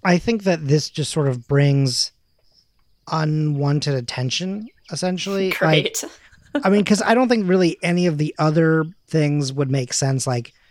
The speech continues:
Speaker 1: you're not gonna get, like, a, a, a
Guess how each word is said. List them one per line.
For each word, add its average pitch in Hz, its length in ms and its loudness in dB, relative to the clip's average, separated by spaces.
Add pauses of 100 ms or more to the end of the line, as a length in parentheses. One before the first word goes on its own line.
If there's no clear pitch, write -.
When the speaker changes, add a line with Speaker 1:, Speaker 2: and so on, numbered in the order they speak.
(240)
Speaker 1:
you're 156 140 4
not 185 200 2
gonna 208 220 0
get, 156 400 0 (1200)
like, 147 240 0 (100)
a, 151 60 0
a, 123 460 -4 (140)
a 113 180 -6